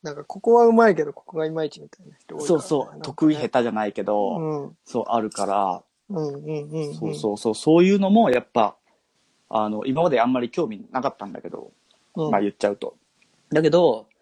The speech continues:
Speaker 2: あの、これを見ていろいろ調べて、あー、監督、やっぱこういう、まあ、監督、まあ、重要だなというか、そういう映画を見るときに。
Speaker 1: 監督は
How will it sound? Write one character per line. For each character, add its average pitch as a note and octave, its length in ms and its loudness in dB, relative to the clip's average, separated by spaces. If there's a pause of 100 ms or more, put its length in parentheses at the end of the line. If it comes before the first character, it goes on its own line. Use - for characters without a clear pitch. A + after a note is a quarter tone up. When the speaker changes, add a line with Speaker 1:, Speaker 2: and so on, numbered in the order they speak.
(140)
Speaker 2:
あ G#2+ 160 -10
の、 G#2 220 -10
こ A2 140 -4
れ A2+ 80 2
を A2+ 80 0
見 D3+ 120 -2
て C3+ 100 4
い - 20 2
ろ G#2+ 80 -2
い G2+ 40 -8
ろ G#2 60 -6
調 A2 240 -2
べ G#2 80 -4
て、 - 360 -6 (840)
あ A2 340 -4
ー、 - 220 -12
監 G#2+ 140 -2
督、 A2+ 340 -6
や G#2+ 100 -8
っ - 40 -18
ぱ G2+ 80 -6
こ G#2 180 2
う G#2 80 4
い G2+ 280 2
う、 - 200 -6
ま G#2+ 160 -4
あ、 - 20 -12
監 A2 140 0
督、 G#2+ 140 -4
ま A#2 100 6
あ、 G#2 40 2
重 G#2 220 0
要 A2+ 120 6
だ B2 100 6
な D3+ 160 2
と G#2 120 -8
い G2 80 -8
う F#2+ 40 -12
か、 G2+ 220 -6
そ G2+ 140 -6
う - 20 -6
い A#2 120 -2
う - 20 0
映 G#2 40 -4
画 G#2+ 80 -6
を A2 40 -4
見 B2+ 60 -2
る G3 60 2
と F#3+ 80 4
き G3+ 60 2
に。 G#3 60 2
Speaker 1:
監 G#3 180 4
督 C4+ 140 4
は G#3 120 8